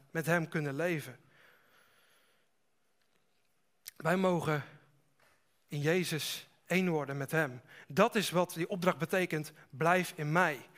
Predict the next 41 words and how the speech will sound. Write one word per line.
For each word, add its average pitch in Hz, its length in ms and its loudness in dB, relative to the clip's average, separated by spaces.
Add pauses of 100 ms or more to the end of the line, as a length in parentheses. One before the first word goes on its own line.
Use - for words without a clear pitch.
(160)
Het 160 160 -4
is 190 80 4
dus 175 160 2
een 160 180 -2
keuze 180 520 4 (260)
om 170 160 0
bij 165 140 6
Jezus 175 340 2
te - 120 -10
komen, 170 480 -2 (260)
om 180 160 2
bij 170 100 4
hem 175 120 2
te 151 120 -6
blijven. 147 440 -2 (680)
En - 160 -12
ik 151 80 -2
vind 185 120 0
het 175 100 -6
ook - 60 -8
zo 170 80 0
mooi 165 200 0
in 151 120 -2
het - 80 -10
Engels, 165 600 -6 (360)
"Abide 156 440 2
in 147 120 -2
me." 151 260 -4 (440)
Het - 80 -16
gaat - 120 -8
eigenlijk 156 360 -2
nog 120 80 -8
dieper. 160 340 -4 (640)
Het - 100 -14
geeft - 180 0
ook 196 80 -12
eigenlijk 185 180 2
gelijk 180 200 2
die 156 220 -4
grondslag 185 440 2
weer 160 440 0